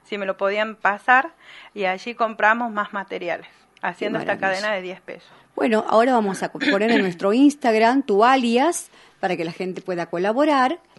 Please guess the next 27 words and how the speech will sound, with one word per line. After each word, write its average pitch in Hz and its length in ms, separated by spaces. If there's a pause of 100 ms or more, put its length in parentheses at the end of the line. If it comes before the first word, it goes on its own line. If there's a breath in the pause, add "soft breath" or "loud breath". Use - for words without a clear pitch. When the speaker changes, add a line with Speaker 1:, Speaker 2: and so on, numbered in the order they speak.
(100)
Speaker 2:
También 202 340
vamos 214 200
a 196 40
dejar 180 320
tu 185 140
dirección, 202 600
Isabel. 196 520 (120)
Speaker 1:
Sí. 196 220
Speaker 2:
Eh, 170 560 (140)
decila 262 380
nuevamente 175 760
al 175 160
aire. 151 360 (1080 soft breath)
Speaker 1:
Eh, 208 260
la 190 140
Speaker 2:
¿Tu 226 80
dirección? 269 560
Speaker 1:
dirección, - 20
Speaker 2:
Sí, 294 220
sí, - 120
Speaker 1:
es, 233 260
Speaker 2:
sí. - 120
Speaker 1:
eh, 214 240
Loma 254 300
de 254 80
Tafí, 269 420
es, 240 240